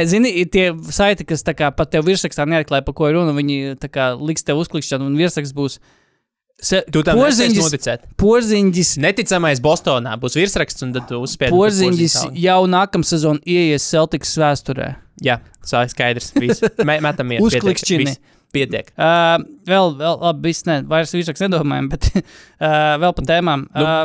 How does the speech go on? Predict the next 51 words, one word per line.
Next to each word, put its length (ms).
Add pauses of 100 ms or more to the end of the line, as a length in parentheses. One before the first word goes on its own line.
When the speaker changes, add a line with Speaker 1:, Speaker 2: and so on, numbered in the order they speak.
Speaker 2:
baigi 260
daudz, 200
davai, 160
nē. 200
Mēs 220
jau 60
trīs 200
astoņas 300
minūtes 180
malcām. 140
Speaker 1:
Sorry, 180
jā, 160
Speaker 2:
Es 160
biju 160
Speaker 1:
ā, 80
Speaker 2:
plāns 220
trīsdesmit. 260
Speaker 1:
es 80
gribēju 220
tikai 160
pateikt 320
to 180
vēl, 280
ka, 180 (800)
ā, 180 (640)
Kristap 340
numurs 380 (800)
ar 100
kādu 160
viņš 140
spēlēs? 340
Speaker 2:
Tev 100
vienalga. 540
Speaker 1:
Trīs 240
seši, 320
viņš 160
saņems 220
trīs 180
seši 240
miljonus. 460
Speaker 2:
Ideāli. 560
Speaker 1:
Un 40
tur 140
ir 60
sešnieks, 400
Speaker 2:
Viss 80
Speaker 1:
kas 80
viņam 160
patīk. 260
Speaker 2:
atrisināts, 240
jā. 60